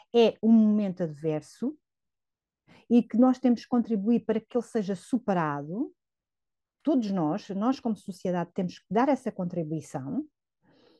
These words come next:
Então, nós como sociedade temos de facto que nos apo-, a, a, a, apoiar estas crianças e estes jovens,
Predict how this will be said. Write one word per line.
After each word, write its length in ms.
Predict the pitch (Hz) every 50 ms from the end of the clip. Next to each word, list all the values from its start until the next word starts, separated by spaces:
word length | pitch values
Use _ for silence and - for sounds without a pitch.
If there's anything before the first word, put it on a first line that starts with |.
| _ _ _ _ _ _ _ _ _ _ _ _ _ _ _ _ _ _ _ 190
Então, 320 | 180 180 208 208 - - - 190 -
nós 340 | 208 240 254 294 277 - -
como 240 | - 262 269 254
sociedade 760 | - - - - 285 269 - - - 240 208 190 190 196 214 - _ _
temos 200 | - 254 240 -
de 160 | - _ _ _
facto 340 | - 240 247 - _ - _ _
que 260 | - 269 277 302 302 - _ _ _ _ _ _ _ _ _ _ _ _ _ _ _ _ _ _ _ _ _ _ _ _ _
nos 260 | 226 220 226 202 214
apo-, 320 | 285 285 - - 190 143 -
a, 80 | 220
a, 1000 | 220 - - 220 220 214 208 - 214 214 208 202 196 190 190 185 185 180 - - 233
a, 20 |
apoiar 640 | - - _ 285 311 302 254 240 226 220 208 208 214 - _ _ _ _ _ _ _ _ _ _ _ _ _ _ _ _ _ _ _ _ _ _ _ _ _ _ -
estas 360 | 240 247 - - 247 - -
crianças 520 | - 240 240 240 240 240 240 - 233 214
e 60 | 233
estes 280 | 240 240 - - - 233
jovens, 540 | 240 214 190 170 156 151 147 147 151 156